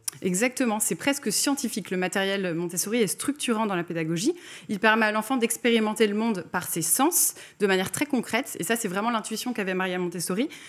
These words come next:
Donc, il manipule des objets avant même d'intellectualiser ses savoirs.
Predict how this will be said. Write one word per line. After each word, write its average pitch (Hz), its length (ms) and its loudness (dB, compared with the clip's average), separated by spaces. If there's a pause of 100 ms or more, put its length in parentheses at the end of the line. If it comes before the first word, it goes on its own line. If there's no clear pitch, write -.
(120)
Donc, 196 200 -4
il 208 80 -4
manipule 233 340 4
des 202 200 4
objets 208 300 0
avant 202 280 2
même 233 420 2
d'intellectualiser 226 800 4
ses 202 140 -6
savoirs. 160 480 -2